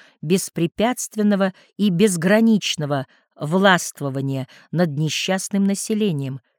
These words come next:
истребляя и грабя всех, стремившихся внести просвет в страшную тьму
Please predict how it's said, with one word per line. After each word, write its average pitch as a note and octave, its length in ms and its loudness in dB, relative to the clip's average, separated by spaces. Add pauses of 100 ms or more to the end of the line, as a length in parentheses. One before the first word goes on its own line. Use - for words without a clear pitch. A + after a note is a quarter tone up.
(340)
истребляя F#3 680 0
и F3 200 -4
грабя D#3+ 420 0
всех, - 480 -6 (440)
стремившихся G#3 920 0
внести F#3+ 440 0
просвет E3+ 560 -4
в - 40 -14
страшную C#3 560 -8
тьму B2+ 360 -8